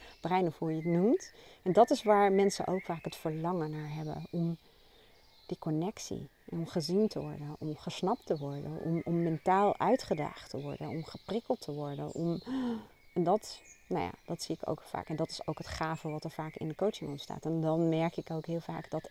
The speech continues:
ik helemaal hyper de pieper de pieper uit een coachgesprek om. Terwijl ik het in feite faciliteer, hè? Ik stel vragen en dat soort dingen en ik leg dingen uit. En,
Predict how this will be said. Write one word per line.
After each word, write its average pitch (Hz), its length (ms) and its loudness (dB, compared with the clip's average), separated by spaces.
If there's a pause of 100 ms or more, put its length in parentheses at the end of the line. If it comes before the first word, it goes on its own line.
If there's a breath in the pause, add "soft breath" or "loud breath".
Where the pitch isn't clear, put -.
ik - 440 2
helemaal 175 240 2
hyper 202 300 4
de 175 80 2
pieper 208 320 0
de 170 80 0
pieper 180 460 2
uit 185 360 4
een 170 260 2 (420 loud breath)
coachgesprek - 800 0
om. 196 220 -2 (1900 loud breath)
Terwijl 254 260 12
ik 233 100 2
het - 180 -16 (280)
in 233 140 6
feite 339 320 8
faciliteer, 170 920 2 (200 loud breath)
hè? 240 140 2 (200)
Ik - 120 -4
stel - 260 -4
vragen 185 600 -2
en 175 240 0
dat 170 120 -4
soort 165 140 -6
dingen 165 200 -2
en 165 60 -2
ik 160 80 -6
leg 160 220 -6
dingen 175 300 -4
uit. 185 520 0
En, 165 300 -6